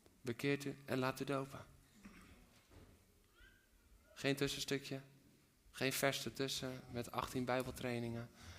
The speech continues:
Bekeert u en laat u dopen. Maar Judas die zegt, "Ho, ho, ho, ho, ho.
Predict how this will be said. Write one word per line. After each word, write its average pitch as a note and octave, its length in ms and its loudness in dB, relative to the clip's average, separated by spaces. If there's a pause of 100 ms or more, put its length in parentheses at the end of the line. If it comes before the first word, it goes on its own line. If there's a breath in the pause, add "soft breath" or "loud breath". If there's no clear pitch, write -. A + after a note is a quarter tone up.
Bekeert C#3+ 380 2
u B2 160 2 (200 loud breath)
en B2 140 0
laat C3+ 200 0
u C3 80 2
dopen. D3+ 360 0 (2250)
Maar C#3 160 12
Judas C#3+ 440 12
die C#3+ 100 4
zegt, C#3+ 200 6
"Ho, C#3+ 220 12
ho, F3+ 200 12
ho, E3 260 8
ho, D#3 160 4
ho. C#3 440 -4